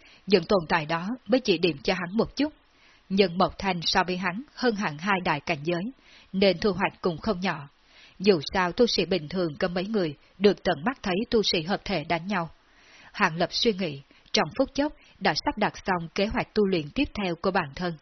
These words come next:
Tiếp đó, từ trong trữ vật thủ trạc, lấy ra một khối ngọc dạng. Đây đúng là vật mà Khương Lão Già đưa cho hắn. Bên trong ghi lại Tân Thanh Nguyên Kiếm Quyết. Hàng Lập chia thần niệm làm hai,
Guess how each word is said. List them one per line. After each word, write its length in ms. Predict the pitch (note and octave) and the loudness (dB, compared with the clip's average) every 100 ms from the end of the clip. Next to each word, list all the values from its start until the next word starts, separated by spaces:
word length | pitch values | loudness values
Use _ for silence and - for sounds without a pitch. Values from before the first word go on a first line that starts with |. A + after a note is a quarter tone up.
| _ _ _ _ - - _ | _ _ _ _ -20 -20 _
Tiếp 140 | C4+ B3+ | 0 2
đó, 220 | F3 E3+ A#3+ | 0 -2 -2
từ 160 | A3 D#3 | 0 0
trong 260 | F#3 F3 | -2 -2
trữ 180 | E3 F3 | 0 0
vật 220 | F#3+ D#3+ | 0 -2
thủ 180 | G3+ D#3 | -2 -2
trạc, 300 | - F3 D3 _ - _ - | -2 -4 -6 _ -20 _ 0
lấy 180 | F#3+ F#3 | 2 2
ra 200 | G3+ E3+ | -2 -2
một 280 | F3 F3+ - | 0 -2 0
khối 160 | F#3+ | -2
ngọc 160 | A3 F#3+ | 0 -2
dạng. 280 | F3+ F3 C3+ C#3 _ _ _ - - | -2 -6 -8 -18 _ _ _ -20 2
Đây 160 | G#3 | 4
đúng 240 | F#3 F#3 B3+ | 4 0 0
là 80 | F#3 D3 | -2 -2
vật 180 | E3+ - - | -4 -6 -2
mà 160 | F#3+ F3 D#3+ | 2 2 2
Khương 180 | A#3+ G3+ | 0 0
Lão 160 | F3 D3+ | -2 -2
Già 200 | F3 D3 | -4 0
đưa 160 | F#3 | -2
cho 200 | D#3+ F#3 | 0 -4
hắn. 300 | E3 E3 F3 B3 _ _ - _ | -4 -6 -10 -16 _ _ -20 _
Bên 240 | F#3+ F#3+ | 2 2
trong 220 | C#3+ F#3 E3 | 2 -2 0
ghi 120 | G3 | 0
lại 280 | F3+ E3+ C#3+ - - | 0 -2 -4 -8 0
Tân 260 | F#3+ D#3+ - | 0 0 -6
Thanh 260 | G3+ F3+ D#3+ | -4 -4 -2
Nguyên 220 | F3+ C#3+ | -2 -2
Kiếm 160 | - E3 D#3 | -2 -4 0
Quyết. 220 | A3+ C4 _ _ _ _ _ _ _ _ _ | 0 0 _ _ _ _ _ _ _ _ _
Hàng 260 | - G3+ E3+ | -2 0 2
Lập 160 | F3 - | 0 0
chia 180 | G3+ F3 | 2 2
thần 240 | G#3 D#3+ E3+ | 0 -4 -4
niệm 180 | E3 | -4
làm 220 | D3 F3 C#3+ | -4 -4 -4
hai, 240 | F3 F3+ | -6 -8